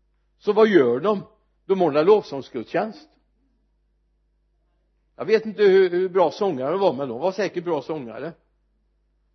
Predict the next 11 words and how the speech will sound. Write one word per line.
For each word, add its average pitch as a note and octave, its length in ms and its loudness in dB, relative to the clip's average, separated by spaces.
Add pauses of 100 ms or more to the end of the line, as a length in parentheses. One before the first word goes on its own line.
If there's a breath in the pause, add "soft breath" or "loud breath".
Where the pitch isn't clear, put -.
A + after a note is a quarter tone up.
(460)
För D3+ 80 -4
de E3+ 160 0
sjöng F#3+ 320 0
så F3+ 180 -6
till F#3+ 180 0
och F#3+ 120 2
med E3+ 300 2 (1300)
fängelsets D#3 680 -4
portar E3 440 -2
öppnades D#3 720 -4
och D#3+ 380 -4